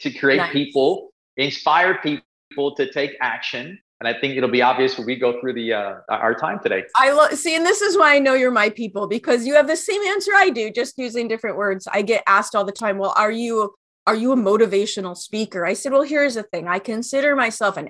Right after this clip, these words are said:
Speaker 2: educational speaker, but if I don't motivate you a little bit, the education doesn't matter 'cause you're not gonna do it."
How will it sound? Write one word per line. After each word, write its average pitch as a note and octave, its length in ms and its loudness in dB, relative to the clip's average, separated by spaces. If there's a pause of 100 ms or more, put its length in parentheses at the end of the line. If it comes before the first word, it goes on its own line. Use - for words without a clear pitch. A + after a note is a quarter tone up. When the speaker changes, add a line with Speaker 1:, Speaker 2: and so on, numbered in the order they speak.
(100)
Speaker 2:
educational B3+ 760 -4
speaker, C4+ 580 0 (380)
but A3+ 160 2
if A#3+ 200 6
I G3 140 6
don't G#3+ 500 4
motivate C#4+ 600 2
you F#4+ 200 6
a D#4 60 2
little E4+ 320 -4
bit, F4+ 320 -6 (680)
the B3 180 2
education C4+ 640 -2
doesn't A#3 280 0
matter G#3 320 0
'cause G3 240 -8
you're F3+ 120 -4
not F3 200 -4
gonna - 200 -8
do - 120 -16
it." - 240 -16